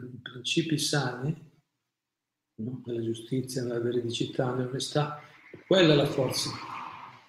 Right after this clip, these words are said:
Non è che la forza fa il giusto, ma il giusto fa la forza. Così ci possiamo ricordare, qui è venuto anche un detto,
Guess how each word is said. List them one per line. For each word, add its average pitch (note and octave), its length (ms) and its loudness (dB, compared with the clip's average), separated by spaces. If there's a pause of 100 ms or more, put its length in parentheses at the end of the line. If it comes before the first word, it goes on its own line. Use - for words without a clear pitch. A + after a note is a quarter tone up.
(160)
Non D3 140 6
è - 80 6
che D#3 80 6
la D3 120 10
forza - 360 8
fa C#3+ 120 4
il C3+ 100 4
giusto, C#3 300 4
ma C3 100 4
il B2+ 60 0
giusto C#3 300 0
fa B2+ 120 -4
la B2 120 -4
forza. - 500 -12 (960)
Così E3+ 200 -6
ci D3+ 120 -4
possiamo C3+ 320 0
ricordare, B2+ 480 0
qui D3 100 2
è C3 40 0
venuto B2+ 240 -2
anche B2 180 -2
un B2 80 0
detto, C3 500 -2